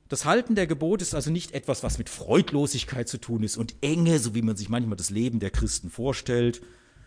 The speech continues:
Die schleppen sich mit tausend Dingen, die sie dauernd beachten müssen, durchs Leben, statt einfach sich zu freuen.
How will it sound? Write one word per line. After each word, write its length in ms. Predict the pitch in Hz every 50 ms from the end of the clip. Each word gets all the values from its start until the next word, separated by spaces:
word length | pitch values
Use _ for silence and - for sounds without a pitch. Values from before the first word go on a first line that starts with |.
| - - -
Die 80 | - 80
schleppen 440 | - - 92 101 123 - - 127
sich 200 | 107 113 113 -
mit 140 | 107 101 -
tausend 520 | - - 113 113 139 127 107 113 110 - 147
Dingen, 220 | 147 151 147 131
die 80 | 120 110
sie 120 | 110 120
dauernd 300 | - 117 113 117 113 -
beachten 440 | - - - 117 - - - - 117
müssen, 280 | 120 117 - - 120
durchs 220 | 104 98 95 - -
Leben, 460 | 123 151 180 180 180 180 190 190 175 - - - - _ - - - - - - _ _ _
statt 260 | - - 117 - -
einfach 280 | 120 120 117 113 110
sich 220 | - - 98 - -
zu 100 | - 95
freuen. 540 | - - 113 127 151 180 202 214 226 -